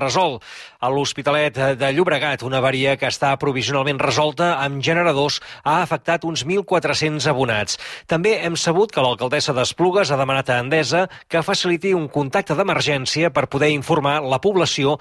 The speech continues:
davant situacions com la d'aquests dies. Pilar Díaz també ha comunicat a l'elèctrica que en determinats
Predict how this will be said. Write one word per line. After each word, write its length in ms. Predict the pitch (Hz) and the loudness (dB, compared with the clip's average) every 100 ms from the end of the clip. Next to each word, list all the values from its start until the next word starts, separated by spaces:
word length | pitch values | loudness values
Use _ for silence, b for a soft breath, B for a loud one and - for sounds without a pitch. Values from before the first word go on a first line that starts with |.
| B B - | B B 0
davant 260 | 147 156 | 2 2
situacions 560 | - 180 147 - 156 - | -4 0 0 0 -2 -2
com 160 | 180 151 | 0 2
la 140 | 135 | 2
d'aquests 320 | 127 143 107 120 | 0 -2 -4 0
dies. 340 | 151 123 - B B - | 2 2 0 B B -2
Pilar 220 | 147 143 | 0 2
Díaz 320 | 147 190 - - | 2 0 0 -6
també 320 | 131 127 135 | -4 0 0
ha 100 | 131 | 0
comunicat 400 | 139 131 131 131 | -2 -2 -2 0
a 80 | 139 147 | 2 2
l'elèctrica 400 | 120 - 120 135 | -2 -6 -4 -2
que 460 | 127 - _ 175 | -4 -8 _ -2
en 140 | 175 156 | 0 0
determinats 540 | 139 143 135 185 190 | 0 0 0 -2 -2